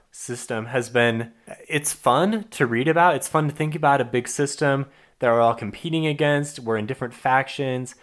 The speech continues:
We're all trying to get the prize at the end. But I feel like there's some issues with the way points are actually administered,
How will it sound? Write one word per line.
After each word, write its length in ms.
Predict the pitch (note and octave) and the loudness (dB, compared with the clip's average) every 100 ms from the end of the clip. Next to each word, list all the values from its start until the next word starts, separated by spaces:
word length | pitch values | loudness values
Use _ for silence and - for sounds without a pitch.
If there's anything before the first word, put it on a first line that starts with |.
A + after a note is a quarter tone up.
| - _ | -20 _
We're 100 | A#2+ | 4
all 100 | B2 | 4
trying 160 | B2 C#3+ | 4 -2
to 60 | B2 | -4
get 100 | A#2 | -6
the 60 | |
prize 400 | - - B2+ B2+ | -8 0 2 2
at 120 | C3+ | 0
the 100 | C#3 | 0
end. 240 | B2+ C3 - _ _ _ - | 0 0 -4 _ _ _ 2
But 100 | C3+ | 4
I 80 | |
feel 180 | C#3 E3 | 4 2
like 140 | G#3 A3 | 2 4
there's 180 | G3+ | 0
some 140 | - B2 | 2 0
issues 380 | A#2+ - C#3 B2 | -2 -2 -2 -2
with 80 | |
the 80 | A#2+ | 0
way 120 | A#2+ | 0
points 420 | A#2+ - B2 B2+ C3+ | 0 0 0 0 -2
are 60 | |
actually 420 | A#2 A#2 - C3+ | 0 -2 -2 -2
administered, 720 | A#2+ A2+ A#2 A#2 C3 A#2+ A#2 | 0 0 -2 -2 0 0 0